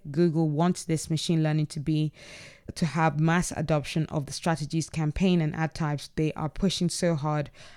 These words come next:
and where its capabilities actually are." Exactly. Again, there's a disconnect between where Google wants their machine learning to be to have mass adoption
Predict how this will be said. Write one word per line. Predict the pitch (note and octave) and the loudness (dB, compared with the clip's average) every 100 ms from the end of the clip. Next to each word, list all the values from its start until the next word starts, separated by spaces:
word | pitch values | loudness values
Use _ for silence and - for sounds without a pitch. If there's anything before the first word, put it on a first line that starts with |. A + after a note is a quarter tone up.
| - | -4
and | D#3+ D#3 | 0 2
where | D#3 D#3 | 4 2
its | D3+ | 0
capabilities | - D3 D#3 C3 D#3 D3+ - E3+ D#3+ - | -4 -4 -4 0 0 0 -2 -2 -2 -4
actually | D#3 D3+ - D#3+ D3 | -10 -10 -4 -2 -2
are." | D3+ D3 C#3+ | -2 -4 -4
Exactly. | D#3+ C3 D3 - D3+ | -6 -4 -4 -4 -4
Again, | E3 D3+ E3 F3 - - - - | -4 0 2 2 0 -10 -18 -2
there's | E3 E3 | 2 4
a | D3+ | 4
disconnect | A#3 - A#3+ G#3 G3+ | 4 4 4 4 4
between | - E3 - D#3 D#3 | 0 -2 0 0 0
where | D#3 D3+ | 2 2
Google | C#3 F3 F#3 | 2 2 4
wants | D#3+ D3 G3 - | 2 2 0 0
their | D#3+ | 0
machine | D3+ - G#3 | 0 2 4
learning | F#3 F3+ F#3 | 4 4 2
to | - C#3 | 0 -4
be | D#3+ E3 | -2 -2
to | - D#3 | -4 -6
have | - D#3+ D3+ | -4 -4 -2
mass | D3+ D#3 F#3 - | 0 2 0 -4
adoption | D3+ D3+ D3 - D#3 D3+ | -4 -4 -4 -6 -2 -2